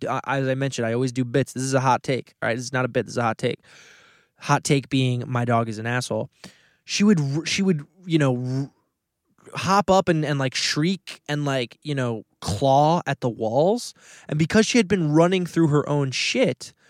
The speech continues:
she would smear her own shit on the walls.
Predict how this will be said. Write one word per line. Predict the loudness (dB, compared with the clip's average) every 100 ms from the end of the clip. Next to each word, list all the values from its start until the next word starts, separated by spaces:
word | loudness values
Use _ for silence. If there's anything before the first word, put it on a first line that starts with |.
| -8
she | 0
would | 0
smear | 0 -2 -2 -2 0 0 -2 -6 _
her | -2 0
own | 4 4 4
shit | 0 2 2 0 -6 -20 _
on | -4 0
the | 2
walls. | 2 4 6 6 2 -10 -12